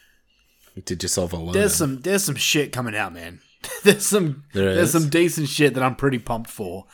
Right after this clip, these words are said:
Speaker 2: Um,
Speaker 1: Well, I have, I have not cheated. I have not checked the, uh, I've not pre-watched anything, so we shall see.
Speaker 2: Nice.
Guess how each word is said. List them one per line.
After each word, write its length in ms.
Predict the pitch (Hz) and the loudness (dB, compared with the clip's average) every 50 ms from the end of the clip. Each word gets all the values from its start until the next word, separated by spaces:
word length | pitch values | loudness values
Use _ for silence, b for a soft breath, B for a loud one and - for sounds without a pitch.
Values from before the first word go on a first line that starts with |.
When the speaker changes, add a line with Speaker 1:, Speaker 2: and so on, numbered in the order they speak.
| B B B B B B B - | B B B B B B B -6
Speaker 2:
Um, 480 | 107 104 101 101 98 98 98 98 98 B B B B B B - | -4 -2 -2 -2 -4 -6 -8 -10 -14 B B B B B B -6
Speaker 1:
Well, 140 | 92 95 | -4 -4
I 140 | 101 107 104 | -2 -2 -2
have, 300 | 110 120 113 104 101 - - _ - | 0 0 0 0 -2 -4 -8 _ -4
I 80 | 101 | -4
have 160 | 101 95 92 | -4 -2 -2
not 240 | 101 104 107 - - | -4 -4 -4 -6 -8
cheated. 440 | - - - 104 95 95 113 131 131 | -10 -6 -2 -2 -2 0 0 0 0
I 120 | 113 95 | 0 -2
have 120 | 90 90 90 | -2 -2 -4
not 300 | 92 95 95 73 - - | -6 -8 -8 -8 -10 -12
checked 460 | - - 104 85 - - - - - | -8 -6 -6 -6 -6 -10 -16 -12 -6
the, 180 | 90 92 92 90 | -2 -2 0 0
uh, 380 | 87 85 85 85 85 90 104 113 B B B B B B B B _ _ _ B B B B B B B B B B B B B - - | -2 -4 -4 -6 -6 -8 -8 -10 B B B B B B B B _ _ _ B B B B B B B B B B B B B -12 -10
I've 140 | 98 92 | -8 -6
not 220 | 92 98 92 - - | -4 -4 -4 -6 -8
pre-watched 680 | - - - - - 117 110 101 98 98 95 - - - | -10 -12 -10 -6 -4 -4 -2 -2 -4 -6 -6 -8 -12 -12
anything, 480 | 110 104 110 113 - 120 120 143 175 - | -10 -10 -10 -10 -10 -10 -12 -12 -14 -16
so 240 | - - 101 104 107 | -14 -12 -10 -8 -6
we 320 | 110 110 117 120 - - - | -6 -6 -6 -8 -8 -12 -12
shall 560 | - - - - 101 107 113 117 120 120 123 | -10 -6 -4 -2 0 2 2 4 4 4 2
see. 280 | 123 - - - 87 98 | 2 0 0 0 2 2
Speaker 2:
Nice. 520 | 135 131 117 113 107 95 - - - - | 2 2 0 0 -2 -2 -4 -4 -6 -6